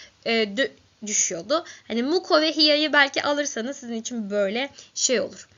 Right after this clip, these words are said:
E, daha kestirme olur. Ezberlemek yerine böyle bir mantığını oturtmuş oluruz. Şimdi... Bize mercek türleri vermiş. Bakıyorum. Hangi mer-, e, gelen ve kırılan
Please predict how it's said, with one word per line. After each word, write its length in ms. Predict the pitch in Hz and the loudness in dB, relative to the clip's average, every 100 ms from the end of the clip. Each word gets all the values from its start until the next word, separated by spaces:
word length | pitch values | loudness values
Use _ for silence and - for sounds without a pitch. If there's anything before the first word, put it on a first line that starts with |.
| _ _ | _ _
E, 260 | 202 196 196 | -2 0 0
daha 200 | 196 226 | -4 -6
kestirme 540 | 226 220 - 214 214 | -6 -6 -6 -6 -4
olur. 260 | 196 190 285 - | -4 -4 -6 -6
Ezberlemek 840 | 202 190 202 202 202 208 226 - | -8 -2 0 0 -2 -2 -4 -4
yerine 280 | 190 202 208 | -4 -2 0
böyle 180 | 190 202 | 0 -2
bir 60 | |
mantığını 480 | 202 185 196 214 214 | -4 -6 -10 -8 -8
oturtmuş 420 | 196 - - 202 | -8 -12 -20 -20
oluruz. 360 | 180 190 302 - - _ _ _ _ _ _ _ _ - - - - - - | -18 -12 -10 -12 -20 _ _ _ _ _ _ _ _ -16 -16 -18 -20 -20 -10
Şimdi... 680 | - 392 359 294 285 285 294 _ _ _ - | -4 -2 4 6 6 4 0 _ _ _ 2
Bize 200 | 494 440 | 4 6
mercek 480 | 370 370 359 392 - | 6 4 2 -2 -2
türleri 380 | 370 339 359 | 2 4 4
vermiş. 840 | 339 254 240 240 247 320 440 - - | 4 4 2 -2 -2 0 0 0 -2
Bakıyorum. 800 | 349 - 233 196 202 254 381 440 - - | -4 0 0 2 2 2 0 -2 -16 -6
Hangi 360 | - 587 480 339 | 4 4 6 2
mer-, 260 | 269 - | 2 0
e, 360 | 233 226 226 - _ _ _ _ | 0 0 -2 -4 _ _ _ _
gelen 360 | 233 311 339 302 | 4 8 8 6
ve 80 | 370 | 0
kırılan 440 | - 302 277 214 | -2 -2 0 -2